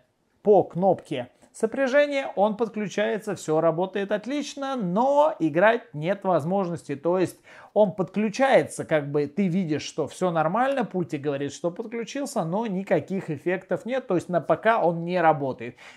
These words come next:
Видимо, для этого нужно докупить какой-нибудь Bluetooth свисток, чтобы воткнуть его в разъем U S B и тогда уже играть без проводов.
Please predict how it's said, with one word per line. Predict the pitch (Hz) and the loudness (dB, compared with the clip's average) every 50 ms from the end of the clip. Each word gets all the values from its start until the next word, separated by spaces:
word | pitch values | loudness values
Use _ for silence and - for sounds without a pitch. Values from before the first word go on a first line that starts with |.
| _ - | _ -4
Видимо, | 226 247 240 254 233 214 | -4 -2 -2 -2 -2 -2
для | 175 143 139 143 156 | -2 0 2 2 2
этого | 202 240 233 262 240 208 175 | 2 2 2 0 -2 -2 0
нужно | 160 170 185 175 151 151 143 131 | -2 -2 -2 -4 -4 -4 -6 -6
докупить | 139 143 - 156 147 - 208 196 | -6 -6 -6 -6 -6 -6 -6 -4
какой-нибудь | - 170 139 - 185 185 170 156 151 143 143 131 | -2 -2 -2 -2 -2 -4 -4 -4 -4 -4 -4 -4
Bluetooth | 131 143 151 151 147 - 151 139 | -4 -4 -4 -4 -4 -4 -6 -6
свисток, | - - 143 147 143 - - 262 302 302 - | -8 -8 -10 -10 -8 -4 -4 -2 -2 -4 -6
чтобы | - - 180 160 147 143 | -6 -4 -4 0 0 2
воткнуть | 139 147 143 143 170 160 147 - 143 | 2 2 0 0 -4 -8 -8 -6 -6
его | 143 139 143 131 - - - - - _ - | -6 -4 -4 -6 -6 -12 -20 -20 -16 _ 0
в | |
разъем | 143 156 151 143 156 165 160 147 143 | 2 2 2 2 0 -4 -4 -4 -6
U | 147 151 147 143 | -6 -4 -4 -4
S | 131 143 | -4 -4
B | 165 233 | -4 -6
и | 262 - - 156 | -6 -4 -4 -4
тогда | 143 143 139 165 185 | -4 -2 0 2 2
уже | 214 175 120 139 156 156 143 | 2 2 0 -2 -2 -2 -2
играть | 113 131 135 147 147 143 | -4 -4 -2 -2 -2 -2
без | 123 120 139 151 151 - | -4 -4 -4 -4 -4 -4
проводов. | - 151 147 147 143 131 120 107 - | -6 -4 -2 -2 -2 -2 -4 -8 -12